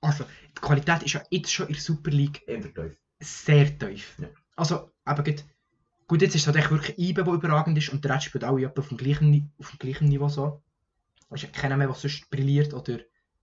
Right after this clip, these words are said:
Speaker 1: ja gut, ein paar werden schon <laughs> sehr abgeschossen. Aber, ähm, ich glaube nicht, dass es der Super League gut tut.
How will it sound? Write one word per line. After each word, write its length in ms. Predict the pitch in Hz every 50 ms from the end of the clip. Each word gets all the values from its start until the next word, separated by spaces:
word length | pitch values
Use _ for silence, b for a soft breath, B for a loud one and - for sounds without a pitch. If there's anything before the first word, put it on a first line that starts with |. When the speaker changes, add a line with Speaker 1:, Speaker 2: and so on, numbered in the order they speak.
| _ _ _ _ _ _ _ _ _ _
Speaker 1:
ja 100 | 120 117
gut, 180 | 113 123 110
ein 60 | - -
paar 160 | - 117 117
werden 140 | 107 107 110
schon 140 | - 151
<laughs> 20 | 147
sehr 200 | - 160 156 147
abgeschossen. 640 | 147 147 - - - 143 143 - - - 143 - B B B B B B B B _ _
Aber, 380 | - 143 139 - 143 143 - -
ähm, 380 | 131 123 117 117 113 104 - _ _ _ _ _ _ _ _ _ _ _ _ _ _ _ _ _ _ _ _ _ _ _ _ 147 _ _ _ _ _ _ _
ich 160 | - 139 143 -
glaube 340 | - 110 107 107 104 110
nicht, 320 | 110 117 131 156 160 156 -
dass 140 | 143 - -
es 60 | 139
der 120 | 135 -
Super 220 | - - 139 - 127
League 240 | 127 117 107 104
gut 240 | - - 110 107 -
tut. 120 | - 104